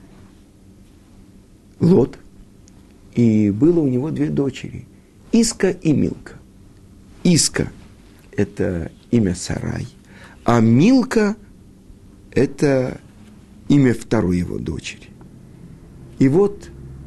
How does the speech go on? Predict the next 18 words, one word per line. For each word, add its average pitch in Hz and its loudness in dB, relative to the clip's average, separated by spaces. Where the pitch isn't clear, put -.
после 165 0
смерти 147 -2
Арана 87 -4
сказано, 107 -4
что - -4
Авраам 107 -2
женится 104 -2
на 101 0
своей 120 2
племяннице 101 -2
Иске - -2
или 101 -2
Сарай, 104 -6
а 110 0
второй 175 2
его 139 2
брат 92 -4
Нахор 139 0